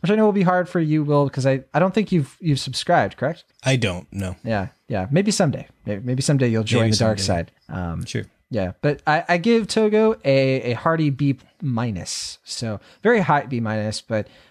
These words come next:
Speaker 1: uh, definitely not a film that I think is, you know, remarkable enough that I could pump up even further, but, uh, definitely worth checking out.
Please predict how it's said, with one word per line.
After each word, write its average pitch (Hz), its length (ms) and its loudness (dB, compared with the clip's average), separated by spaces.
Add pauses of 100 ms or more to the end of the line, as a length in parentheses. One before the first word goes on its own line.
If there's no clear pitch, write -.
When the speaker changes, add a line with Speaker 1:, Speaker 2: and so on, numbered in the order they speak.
(120)
Speaker 1:
uh, 107 180 -2
definitely 175 380 0
not 170 160 4
a 147 60 0
film 151 200 0
that 131 100 2
I 123 60 2
think 127 200 -4
is, - 320 -8
you 131 140 -4
know, 113 140 -4 (260)
remarkable 143 640 2
enough 170 320 2
that 131 100 2
I 123 60 2
could 120 240 -6
pump 135 200 0
up 131 200 -2 (160)
even 120 200 0
further, 127 360 2
but, 107 240 -2 (100)
uh, 101 160 2
definitely 131 360 2
worth 107 180 2
checking - 240 -6
out. - 140 -12